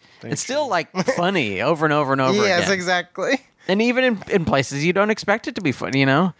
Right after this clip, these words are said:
Speaker 2: There's, like, s-,
Speaker 1: Absolutely.
Speaker 2: plenty of jokes in places where
Speaker 1: You're like,
Speaker 2: jokes
Speaker 1: "Whoa."
Speaker 2: don't even seem like they belong.
Speaker 1: <laughs> I
Speaker 2: It's
Speaker 1: love
Speaker 2: just a
Speaker 1: it.
Speaker 2: funny movie.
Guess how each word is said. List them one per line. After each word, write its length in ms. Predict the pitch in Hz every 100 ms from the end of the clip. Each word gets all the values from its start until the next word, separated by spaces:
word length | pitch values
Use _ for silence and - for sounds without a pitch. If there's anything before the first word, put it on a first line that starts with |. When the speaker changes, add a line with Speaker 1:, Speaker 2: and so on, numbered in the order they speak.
| _ - -
Speaker 2:
There's, 220 | - 139 151
like, 160 | 143
s-, 80 | 113
Speaker 1:
Absolutely. 360 | 110 143 85 120
Speaker 2:
plenty 260 | 170 196
of 80 | 180
jokes 480 | 135 143 143 - -
in 200 | 131 131
places 420 | 139 127 123 117
where 360 | 117 113 110 110 160
Speaker 1:
You're 160 | 175
like, 80 | 143 120
Speaker 2:
jokes 40 | 165
Speaker 1:
"Whoa." 120 | 190 -
Speaker 2:
don't 220 | 131 127
even 220 | 123 123
seem 180 | 139 123
like 200 | 110 -
they 80 | 107
belong. 540 | 104 101 110 98 107 - -
Speaker 1:
<laughs> 160 | -
I 160 | 131 127
Speaker 2:
It's 80 | 117
Speaker 1:
love 100 | 120
Speaker 2:
just 140 | 117
a 20 |
Speaker 1:
it. 80 | -
Speaker 2:
funny 200 | - 160
movie. 340 | 160 170 117